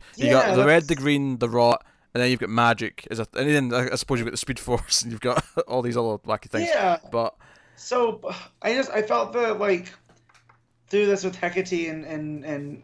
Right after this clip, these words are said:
Speaker 2: Swamp Thing, is it felt like she was trying to take out another form of magic, 'cause hers is the only
Speaker 1: Mm.
Speaker 2: one. You know, and that's why she went after the Parliament and whatnot. So, but yeah, it's weird.
Speaker 1: Yeah, we'll see.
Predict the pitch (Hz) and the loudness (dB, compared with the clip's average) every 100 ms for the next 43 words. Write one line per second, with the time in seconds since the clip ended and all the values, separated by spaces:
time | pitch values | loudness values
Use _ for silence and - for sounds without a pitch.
0 | _ - - 170 160 143 139 139 135 _ | _ -12 0 0 0 -4 -4 -6 -10 _
1 | _ _ _ _ 175 185 202 202 208 185 | _ _ _ _ -2 0 2 4 2 0
2 | 175 180 170 165 156 156 156 147 143 139 | -2 -2 -4 -6 -2 0 0 -2 -6 -6
3 | 135 131 131 135 127 139 - - _ _ | -8 -10 -8 -10 -8 -12 -12 -20 _ _
4 | _ - 151 - 170 156 143 135 143 139 | _ -10 -8 -4 -2 0 -2 -2 -2 -2
5 | 139 135 127 123 - - - _ _ _ | 0 0 -2 -8 -14 -20 -20 _ _ _
6 | _ - 139 139 143 139 143 131 143 139 | _ -2 2 2 0 2 0 2 0 0
7 | 135 131 - 131 135 - 135 139 135 135 | 0 -2 -4 -2 -2 -2 0 0 0 -4
8 | 131 - 123 120 - 123 - - _ - | -8 -14 -10 -10 -6 -4 -4 -10 _ -8
9 | 120 123 131 - - _ _ _ - _ | -2 0 0 -4 -18 _ _ _ -20 _
10 | _ _ - - _ _ 127 123 131 123 | _ _ -20 -20 _ _ -6 -2 -2 -4
11 | 120 - _ _ _ _ _ - 240 143 | -8 -16 _ _ _ _ _ -2 0 0
12 | - - - _ _ _ 214 269 285 - | -8 -20 -20 _ _ _ -14 -12 -12 -10
13 | 123 | -8